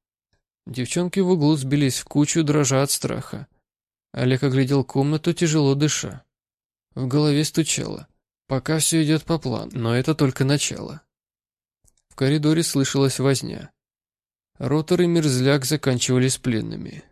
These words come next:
Где-то наверху, на втором этаже, раздались приглушённые крики. Значит, Козырь с Байбаком тоже в деле.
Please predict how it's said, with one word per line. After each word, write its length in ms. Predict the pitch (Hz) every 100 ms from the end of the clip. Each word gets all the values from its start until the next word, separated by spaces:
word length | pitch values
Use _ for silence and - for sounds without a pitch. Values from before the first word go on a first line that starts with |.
| _
Где-то 380 | 127 120 123 127
наверху, 480 | 127 127 127 - 175
на 100 | 170
втором 420 | - 147 147 160
этаже, 360 | 156 160 139 143
раздались 440 | 147 135 139 139
приглушённые 720 | - 139 143 147 - 139 139 143
крики. 480 | - - - - - _ _ _ _ -
Значит, 440 | 120 135 156 147
Козырь 400 | - 139 131 151
с 100 | 135
Байбаком 680 | 135 143 139 139 - 143 147
тоже 320 | - 123 139
в 80 | 127
деле. 460 | 123 - - 170